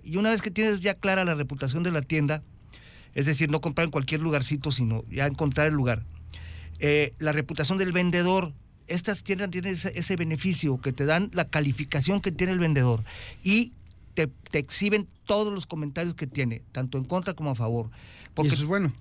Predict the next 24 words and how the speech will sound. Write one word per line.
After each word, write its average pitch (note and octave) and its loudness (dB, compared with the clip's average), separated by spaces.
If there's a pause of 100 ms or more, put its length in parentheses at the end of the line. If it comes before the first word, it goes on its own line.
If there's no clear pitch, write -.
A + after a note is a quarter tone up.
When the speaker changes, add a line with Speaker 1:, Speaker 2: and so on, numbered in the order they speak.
(120)
Speaker 1:
Sí, A#3+ 2
porque D3+ -4
tú G3 -4
ya G#3 2
haces G#3+ -2
un, G#2 -4
tú G3 -4
apl-, G3 -2
tú A3 0
aplicas A3 0
el F#3+ -2
criterio, D3+ 0
Max, D#3+ -2
porque C#3 -4
tú F3 -2
puedes A3 2
tener G#3 0
un G#3+ 2
vendedor G3+ 2
que F3 -4
tiene F#3+ 0
diez F#3 0
comentarios F#3 0
negativos D#3+ 0